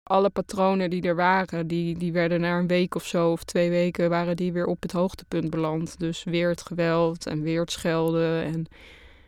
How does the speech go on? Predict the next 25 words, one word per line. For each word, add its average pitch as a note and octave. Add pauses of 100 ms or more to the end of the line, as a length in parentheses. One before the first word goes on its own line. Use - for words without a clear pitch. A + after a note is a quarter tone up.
(140)
ja, E3 (460)
alle, E3+
alles F3
erop E3+
en E3+
eraan, E3
zeg D#3+
maar. E3 (680)
Ik F3+
denk F#3+
dat G3
ik F#3+
vooral F#3+
bezig F#3+
was F#3+
met, G3
"Ik -
mis G3+
hun, F#3+
ik F3+
mis F#3+
hun, F#3
ik F3+
mis F#3
hun." E3+